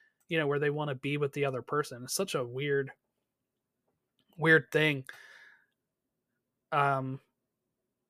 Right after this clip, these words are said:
wh-, where do you see the storyline going? I-, is it that it's so unethical that Ted's able to get custody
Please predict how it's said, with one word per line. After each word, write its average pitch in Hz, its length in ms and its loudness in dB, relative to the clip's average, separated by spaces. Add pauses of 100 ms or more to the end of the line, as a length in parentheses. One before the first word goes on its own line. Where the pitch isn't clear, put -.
(520)
wh-, 190 240 -6
where 233 240 12
do 339 60 8
you 370 120 10
see 302 160 6
the 294 80 0
storyline 226 720 4 (200)
going? 180 540 10
I-, 135 40 0 (200)
is 214 260 8
it 247 200 2
that 220 180 10
it's 190 180 10
so 208 200 8
unethical 208 640 6
that 170 340 6 (520)
Ted's 180 340 4
able 170 240 2
to 165 80 2
get 147 280 -2
custody 254 580 2